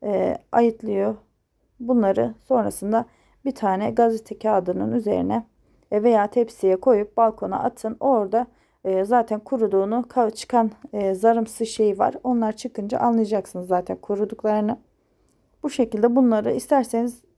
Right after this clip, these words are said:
tarlanıza ekin, bahçenize de ekebilirsiniz. Balkonunuza da saksının içerisine. Kuruduktan sonra tabii ki bu şekilde onları da ayırdık güzelce. Pişireceğiniz tencerenin içine kabakları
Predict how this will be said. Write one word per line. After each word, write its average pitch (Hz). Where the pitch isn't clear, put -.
tarlanıza 220
ekin, 214
bahçenize 233
de 208
ekebilirsiniz. 196
Balkonunuza 220
da 202
saksının 208
içerisine. 202
Kuruduktan 233
sonra 196
tabii 208
ki 262
bu 294
şekilde 208
onları 196
da 226
ayırdık 220
güzelce. 185
Pişireceğiniz 240
tencerenin 220
içine 208
kabakları 226